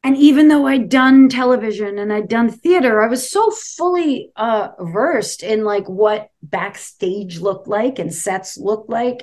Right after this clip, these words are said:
And then you walk on that set and you have to kind of, in the moment, make peace with, "Okay, I'm on a set, but this is real, but this is in me. And I've,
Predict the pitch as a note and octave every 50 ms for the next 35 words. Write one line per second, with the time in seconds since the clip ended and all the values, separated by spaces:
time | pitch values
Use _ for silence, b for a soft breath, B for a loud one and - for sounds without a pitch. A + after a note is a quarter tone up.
0 | - G3+ F#3 F3+ F3+ F3+ F3 F3 G3 F#3+ F#3+ F#3 F#3 F#3 F3+ F3+ F3+ F3 F3+ F3+
1 | F3 F3 F3 - F#3 F#3+ F#3 F#3 F3+ - - - - B3 B3+ A#3 G3+ B B B
2 | B B B B B B - G3 G3+ G3+ G#3 A3+ G#3+ G#3 G#3+ - G#3+ G#3 - A3
3 | A3 G#3 G#3 G3+ G3 F3+ E3+ - _ _ _ _ _ _ _ _ _ _ _ _
4 | _ _ _ _ _ _ _ _ _ _ _ _ _ _ _ _ _ _ _ _
5 | - A3+ A#3 A3+ G#3+ A3 A3+ A#3 A#3+ A#3+ A#3 G#3+ G#3 G3+ G#3 G#3 G3 G3 - -
6 | - A#3+ A3+ - - - G#3 G#3 G3 G3+ - - G#3 G3+ G#3 G#3+ G3 F#3+ F#3 F#3
7 | - - F#3+ G3 G3 G3+ G3+ - - G3+ G3 F#3+ - F3+ F3 F3 G#3 G3+ G3+ -
8 | G#3 F#3 E3+ F3 F#3+ G3+ G3+ F3+ F3 E3+ F3+ E3+ - - G#3+ G#3+ - G#3+ F3 -
9 | - - G#3+ G#3+ G#3+ G3+ F#3+ F3 E3+ F3 - F#3+ F#3 G3 - F3+ F#3+ G#3 G#3+ G3
10 | F3